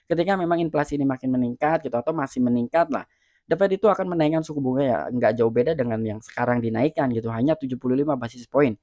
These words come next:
Ini menurut gua aja ya. Dan menurut gua ini adalah salah satu gambaran juga untuk di bulan, eh, November ya, karena di bulan Oktober itu kan tidak ada rapat, rapat tetap ada, sorry. Karena di bulan Oktober itu tidak akan ada pengumuman ya, ataupun tidak akan ada,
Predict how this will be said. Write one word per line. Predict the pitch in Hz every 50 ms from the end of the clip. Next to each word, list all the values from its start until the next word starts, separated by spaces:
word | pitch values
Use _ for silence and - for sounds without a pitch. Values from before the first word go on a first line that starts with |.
| _ _
Ini | - 113 131
menurut | 143 147 135 123 123 120
gua | - 117 113 107 113
aja | 127 127 113
ya. | 107 104 - _ _
Dan | - 190 196
menurut | 202 202 196 190 180
gua | 170 190 202
ini | 190 185 196
adalah | 180 165 151 151 160 170 165
salah | 170 156 147 139 139
satu | 143 160 160
gambaran | 156 147 139 135 131 123 127 131
juga | 123 135 127 117 127 151 156 -
untuk | - 131 127 127 127 - - -
di | 135 139 131
bulan, | 131 123 123 127 127 139 139 127 - _ -
eh, | 117 117 117
November | 120 123 123 123 _ - 127 127 131 135 143 127 110
ya, | 107 107 107
karena | - 113 120 139 165 180 170
di | 151
bulan | 135 131 131 120 113
Oktober | 123 - 127 120 117 120 117
itu | 117 131 170
kan | 180 190 190
tidak | 180 165 156 143 127 127
ada | 127 131 139 165 185 - - _ _ _
rapat, | - - - 156 160 - - 104 - -
rapat | - - 127 131 - - - 156
tetap | 147 139 -
ada, | - 139 143 131 -
sorry. | - - 139 127 - - _ _ _ _ _ _ _ _ _ _ _
Karena | - - 160 196 208
di | 202 180
bulan | 180 180 165 165
Oktober | 156 156 156 151 156
itu | 147 147 147 170 190
tidak | 202 - 165 147 139 139
akan | - 139 139 135
ada | 135
pengumuman | 131 - 131 131 131 135 139 139 131 107 107 131 160
ya, | 147 117 123 123 92
ataupun | 123 - 113 113 - 156 156 156 151
tidak | - 131 123 120 117 - 120
akan | 120 120 117
ada, | 117 117 120